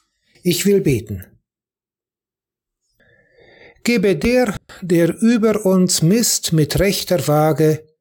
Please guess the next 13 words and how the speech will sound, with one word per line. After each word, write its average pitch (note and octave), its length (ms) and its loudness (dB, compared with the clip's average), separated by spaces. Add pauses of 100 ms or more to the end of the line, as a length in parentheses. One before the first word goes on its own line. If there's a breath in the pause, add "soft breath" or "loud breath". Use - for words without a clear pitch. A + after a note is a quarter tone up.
(360 loud breath)
jedem B3 560 0
Sinn F#3 400 2
für F#3 160 0
seine D#3 260 2
Freuden, F#3+ 920 0
jedem C#3+ 420 0
Kraft F#3 400 -2
für G#3 140 0
seine G3+ 240 2
Leiden F3+ 500 2
in C#3+ 200 0
die C#3 80 2
Lebenstage A#2 880 -2